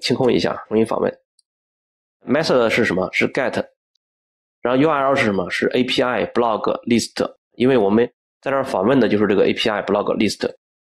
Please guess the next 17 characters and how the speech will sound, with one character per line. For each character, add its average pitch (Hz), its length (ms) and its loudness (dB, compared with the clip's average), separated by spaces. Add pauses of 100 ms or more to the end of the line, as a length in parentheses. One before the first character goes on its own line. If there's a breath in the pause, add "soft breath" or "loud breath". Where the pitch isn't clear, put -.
(240)
然 - 140 -4
后 143 220 0
query，query 156 1160 0
是 127 160 2
一 107 40 2
个 - 80 0
object， 131 520 -2
是 104 160 0
none， 113 360 -2
是 - 160 -6
什 - 140 -2
么 110 80 2
都 123 60 2
没 120 120 4
有。 123 140 2 (460)
最 143 140 -4
后 123 220 0